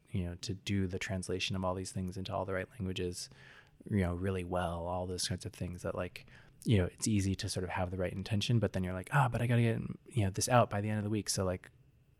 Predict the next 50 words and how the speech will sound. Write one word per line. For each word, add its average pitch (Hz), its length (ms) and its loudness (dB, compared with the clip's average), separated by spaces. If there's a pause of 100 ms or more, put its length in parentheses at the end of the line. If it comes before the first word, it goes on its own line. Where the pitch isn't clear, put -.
(760)
we 123 100 6
can't, 113 320 8
we 120 100 4
can't 120 200 6
actually 107 240 2
involve 101 280 4
all 95 40 2
those 95 140 -2
people, - 320 -4
you 120 100 10
know? 104 160 10 (460)
<laughs> 277 460 -4
And 113 180 8
then 107 140 4
you 104 80 2
kinda 101 200 4
cut - 200 -4
corners, 95 340 4
and 98 60 0
then 95 60 0
you're 95 100 0
like, 98 160 -2
"Oh 165 160 8
yeah, 110 240 6
no 104 140 2
one's 107 180 0
into 104 160 -2
this 95 180 -4
project. 117 400 4
No 98 80 -2
one 98 80 0
wants 95 220 -2
to - 80 -2
support 135 320 6
it 98 80 4
because 98 260 -2
they 95 100 -2
weren't 92 220 -2
really 92 220 -2
involved." 92 440 -4 (560)
Um, 87 240 4
so 110 140 6
I 107 40 10
think 117 180 8
that's 98 200 8
something 98 280 0
that 90 240 -4
is, 95 100 -6
like, 92 160 -6
a, 92 100 -4